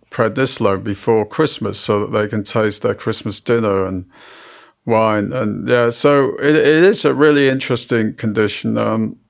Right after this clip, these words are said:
uh, they, invariably, patients with C R S N P have eosinophilic lower airway inflammation. When you look, it's there pretty much in everyone. Uh,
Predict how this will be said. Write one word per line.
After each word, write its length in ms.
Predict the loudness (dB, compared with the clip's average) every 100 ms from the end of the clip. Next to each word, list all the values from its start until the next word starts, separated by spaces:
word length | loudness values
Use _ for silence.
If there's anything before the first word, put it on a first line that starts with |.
| _ _ _ _ -20 -20 -20 _ _ _
uh, 380 | -2 0 0 0
they, 380 | 2 2 4 2
invariably, 800 | 4 4 6 6 4 4 0
patients 560 | 2 2 2 2 -6 -6
with 140 | -6
C 280 | -6 -2 2
R 180 | 4 4
S 160 | 2 2
N 200 | 0 0
P 280 | -2 -2
have 380 | 0 0 0 -2
eosinophilic 840 | -2 0 0 -2 -2 0 0 0 0
lower 380 | 2 4 4 2
airway 440 | 2 0 0 -2
inflammation. 840 | -4 -6 -2 -2 -2 -6 -10 -10 -16 _
When 280 | -2 0 2
you 100 | 0
look, 380 | 2 0 -2 -8
it's 160 | -14 -4
there 420 | -2 0 -2 -4 _ _ _
pretty 240 | -4 -2
much 500 | -2 -4 -6 -12 -14 _ _ _ _ _
in 120 | -6 -4
everyone. 560 | -2 -2 -2 -2 -4 -12 -20 -20 -20 -20 -20 _ -2
Uh, 640 | 0 2 2 2 0 -2